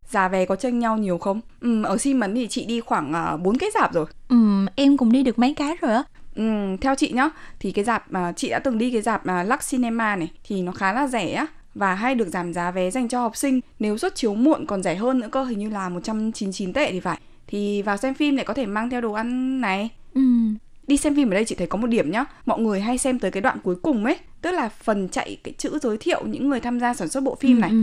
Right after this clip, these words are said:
Speaker 1: cái phần đen đen đó.
Speaker 2: Ừ.
Speaker 1: Ờ, vì thi thoảng thì sau khi hết cái đoạn chữ chạy lên chạy xuống nhá, sẽ là đến cái phần này này. Nhưng mà chị thấy là không phải phim nào cũng có. Ừ, đây là một cái sự tiết lộ một vài cảnh quay chính,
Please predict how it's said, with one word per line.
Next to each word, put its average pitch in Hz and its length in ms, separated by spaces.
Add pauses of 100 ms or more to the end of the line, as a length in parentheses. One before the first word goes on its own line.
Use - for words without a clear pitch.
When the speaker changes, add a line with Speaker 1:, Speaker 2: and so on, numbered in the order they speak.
(260)
Speaker 1:
cái 226 100
phần 226 160
đen 220 140
đen 226 200
đó. 247 120 (420)
Speaker 2:
Ừ. 220 160
Speaker 1:
Ờ, 196 140
vì 208 180
thi 277 160
thoảng 202 320
thì 180 140
sau 233 180
khi 247 340
hết 330 240
cái - 80
đoạn - 200
chữ - 200
chạy 208 140
lên 226 160
chạy 202 140
xuống 185 260
nhá, 254 160 (300)
sẽ - 180
là 220 260
đến 185 200
cái 220 80
phần 233 200
này 185 260
này. 185 200 (260)
Nhưng 320 180
mà 247 120
chị 202 140
thấy 214 140
là 262 80
không 294 160
phải 240 140
phim 262 200
nào 214 160
cũng 220 160
có. 196 360 (360)
Ừ, 196 240
đây 269 160
là 240 120
một 185 240
cái 185 120
sự - 300
tiết 392 180
lộ 302 200
một 196 240
vài 190 140
cảnh 156 240
quay 226 160
chính, 233 340